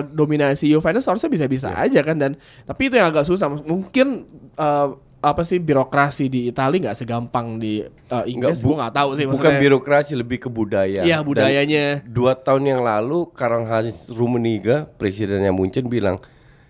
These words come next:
Speaker 2: "Kita nggak bisa cope up dengan Liga Inggris, Premier League.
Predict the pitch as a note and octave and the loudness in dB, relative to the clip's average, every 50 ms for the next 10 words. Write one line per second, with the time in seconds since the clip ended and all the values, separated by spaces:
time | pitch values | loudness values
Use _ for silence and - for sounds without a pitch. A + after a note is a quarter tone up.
0 | _ _ _ _ - B2+ B2+ B2 - F#3+ F#3 E3 C3+ A2+ A2 A2+ G#2+ B2 A2+ - | _ _ _ _ -2 -2 -2 2 2 2 4 4 4 2 2 0 -2 -4 -4 2
1 | - A#2+ G#2+ - - - - G#2 - - - - G2 F#2+ F#2 F#2+ F#2+ F#2 G#2 - | 2 2 2 2 0 -4 -4 -4 -4 -8 -12 -8 -6 -4 -2 -2 -2 -4 -4 -6
2 | - - G2 F#2 F#2+ G2 F2 F2+ E2 E2 D#2+ D2+ - - F#2 D#2+ E2 E2 D#2 E2 | -8 -8 -8 -6 -4 -4 -4 -4 -4 -6 -10 -10 -8 -6 -4 -2 -2 -2 -4 -4
3 | E2 D2+ - | -8 -10 -10